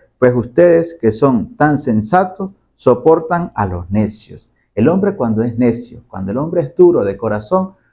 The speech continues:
cierra su mente y cierra sus ojos. Pero cuando el hombre abre las ventanas de la fe, de la oración,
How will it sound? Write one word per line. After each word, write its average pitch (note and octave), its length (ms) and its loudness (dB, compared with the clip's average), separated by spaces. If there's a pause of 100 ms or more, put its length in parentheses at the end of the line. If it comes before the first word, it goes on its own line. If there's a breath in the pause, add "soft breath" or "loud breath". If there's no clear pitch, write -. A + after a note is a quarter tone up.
(160 soft breath)
cierra C#3 400 0
su A2 120 -10
mente C3+ 380 -2
y A2+ 60 -4
cierra G#2 360 -6
sus - 240 -18
ojos. G2 280 -8 (240)
Pero A2 240 0
cuando G2+ 260 -4
el A2+ 80 -2
hombre G3 420 -2
abre A2 520 -2 (260)
las G2+ 220 -4
ventanas G2 760 -2
de F#2+ 120 -8
la F#2 120 -8
fe, A#2+ 400 0
de F#2+ 180 -10
la F#2 60 -8
oración, G2+ 540 -4